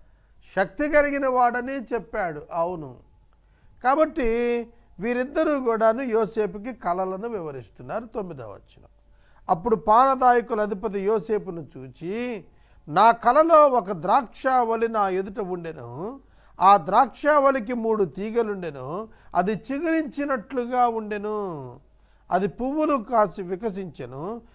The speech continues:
దాని గెలలు పండి ద్రాక్ష ఫలములాయెను, మరియు నా, మరియు ఫరో గిన్నె నా చేతిలో ఉండెను, ఆ ద్రాక్ష ఫలములు నేను పట్టుకొని ఫరో గిన్నెలో వాటిని పిండి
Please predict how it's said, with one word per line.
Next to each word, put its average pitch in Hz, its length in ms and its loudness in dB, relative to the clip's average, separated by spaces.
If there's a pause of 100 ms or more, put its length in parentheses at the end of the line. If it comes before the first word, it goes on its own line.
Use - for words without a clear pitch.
(200)
దాని 202 320 4
గెలలు 233 400 4
పండి 233 340 -2
ద్రాక్ష 262 460 0 (120)
ఫలములాయెను, 185 920 -2 (300)
మరియు 294 380 2
నా, 214 580 2 (640)
మరియు 277 320 2
ఫరో 240 360 6
గిన్నె 269 320 0
నా 247 160 2 (160)
చేతిలో 247 400 -2
ఉండెను, 170 520 -8 (260)
ఆ 160 140 4
ద్రాక్ష 190 380 0 (120)
ఫలములు 233 440 0
నేను 233 340 0
పట్టుకొని 175 580 -8 (380)
ఫరో 240 320 6
గిన్నెలో 247 480 0
వాటిని 196 400 0
పిండి 269 600 -4